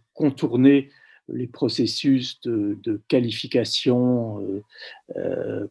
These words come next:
pour accéder au, au corps des, des enseignants-chercheurs. Donc il est clair, et d'ailleurs après tout, c'est assez raisonnable.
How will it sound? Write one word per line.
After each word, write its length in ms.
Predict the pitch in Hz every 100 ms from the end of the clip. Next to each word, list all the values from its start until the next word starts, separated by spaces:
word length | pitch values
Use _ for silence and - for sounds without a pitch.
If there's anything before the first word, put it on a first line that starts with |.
| _
pour 200 | 110 104
accéder 720 | 107 - 101 113 117 113 104
au, 560 | 107 107 - - - -
au 120 | - 110
corps 320 | - 123 117 110
des, 180 | 113
des 240 | 107 117 113
enseignants-chercheurs. 720 | 117 123 123 156 - 220 180 - -
Donc 200 | 139 -
il 120 | 123
est 40 | 127
clair, 280 | 131 190 110
et 180 | 104 -
d'ailleurs 260 | 123 117 110
après 240 | - - 110
tout, 260 | 147 135 - - _
c'est 240 | - - 110
assez 200 | - 98
raisonnable. 680 | - 123 147 175 110 113